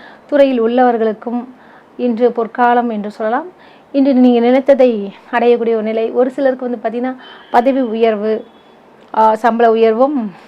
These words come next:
உத்தியோகஸ்தர்களுக்கு கிடைக்கும். அதற்குண்டான வழிவகைகளும் உங்களுக்கு உண்டாகும்.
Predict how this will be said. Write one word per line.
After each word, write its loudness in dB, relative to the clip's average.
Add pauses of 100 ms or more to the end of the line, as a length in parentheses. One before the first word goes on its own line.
(200)
உத்தியோகஸ்தர்களுக்கு -2
கிடைக்கும். -10 (420)
அதற்குண்டான 2
வழிவகைகளும் 2
உங்களுக்கு -4
உண்டாகும். -6